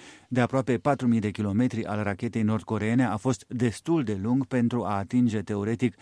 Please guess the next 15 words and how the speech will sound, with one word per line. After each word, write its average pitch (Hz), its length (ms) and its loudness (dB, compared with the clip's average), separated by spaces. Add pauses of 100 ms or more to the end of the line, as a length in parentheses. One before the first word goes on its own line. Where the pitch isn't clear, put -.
(280)
teritoriul 135 500 2
american 113 480 2
Guam 107 260 2
din 123 180 4
Pacific, 123 520 -4 (220)
Pentagonul 147 640 4
a 127 80 4
spus 120 180 -6
că 127 120 0
testul 131 400 0
n-a 131 240 2
reprezentat 101 600 -4
o 101 80 -4
amenințare 104 520 0
reală 104 360 2